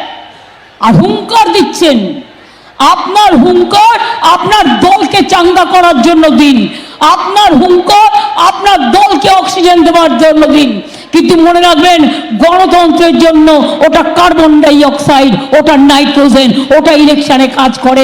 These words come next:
না। ইলেকশনের পরে এখানে তো আমাদের সরকার থাকবে, আর আপনি সবাইকে জেলে পাঠাবেন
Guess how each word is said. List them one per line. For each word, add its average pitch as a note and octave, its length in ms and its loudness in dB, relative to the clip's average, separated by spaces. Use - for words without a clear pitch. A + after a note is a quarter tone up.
না। E4 80 0
ইলেকশনের F4+ 560 0
পরে F#4+ 220 0
এখানে F#4+ 260 -2
তো F#4 140 2
আমাদের G4 280 0
সরকার F4+ 300 0
থাকবে, C4+ 300 0
আর C#4 80 0
আপনি D#4+ 180 -4
সবাইকে F4 360 0
জেলে E4+ 240 0
পাঠাবেন E4+ 320 0